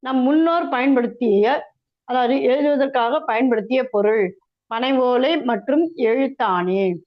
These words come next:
பிற நாட்டினர் எவற்றை எழுது பொருள்களாக பயன்படுத்தினர்?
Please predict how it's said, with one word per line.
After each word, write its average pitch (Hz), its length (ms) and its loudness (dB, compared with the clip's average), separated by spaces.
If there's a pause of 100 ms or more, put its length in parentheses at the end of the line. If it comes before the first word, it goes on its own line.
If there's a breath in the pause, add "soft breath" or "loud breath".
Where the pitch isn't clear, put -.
(520)
பிற 294 180 -2
நாட்டினர் 294 680 0
எவற்றை 285 500 0
எழுது 254 320 2
பொருள்களாக 226 680 0
பயன்படுத்தினர்? 196 800 -2